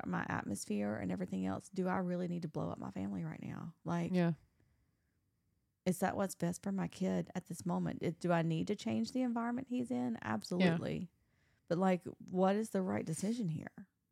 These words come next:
Speaker 2: Yeah.
Speaker 1: Like, I
Speaker 2: Timing.
Speaker 1: don't, I don't know. It, do I do it all at one time?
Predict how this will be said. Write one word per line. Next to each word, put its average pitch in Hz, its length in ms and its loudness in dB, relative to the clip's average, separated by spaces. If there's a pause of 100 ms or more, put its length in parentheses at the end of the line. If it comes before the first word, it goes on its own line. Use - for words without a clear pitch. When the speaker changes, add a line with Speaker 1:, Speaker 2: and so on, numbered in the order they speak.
(300)
Speaker 2:
Yeah. 208 220 4 (280)
Speaker 1:
Like, 170 160 -2
I 170 140 6
Speaker 2:
Timing. 151 80 8
Speaker 1:
don't, 180 360 6 (300)
I 175 80 4
don't 175 300 0
know. 175 600 2 (1160)
It, 196 100 8
do 180 120 6
I 170 100 8
do 175 140 6
it 156 80 6
all 151 140 6
at - 60 0
one 147 180 2
time? 170 380 2